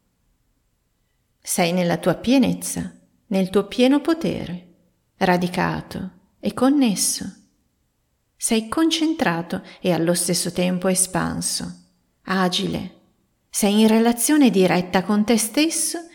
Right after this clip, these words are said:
e in relazione diretta, fluida e autonoma, col tutto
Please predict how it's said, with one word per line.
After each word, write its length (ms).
e 100
in 120
relazione 600
diretta, 760
fluida 720
e 120
autonoma, 1000
col 260
tutto 640